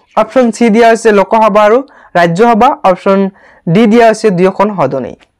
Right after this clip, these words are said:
তো ইয়াৰে উত্তৰটো হ'ব, প্ৰায় সকলোৱে জানে, কিন্তু হয়তো পাহৰি যাব পাৰে। লোকসভা আমাৰ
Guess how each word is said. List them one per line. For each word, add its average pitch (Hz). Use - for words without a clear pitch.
তো 190
ইয়াৰে 202
উত্তৰটো 220
হ'ব, 220
প্ৰায় 220
সকলোৱে 277
জানে, 247
কিন্তু 208
হয়তো 175
পাহৰি 151
যাব 135
পাৰে। 131
লোকসভা 202
আমাৰ 226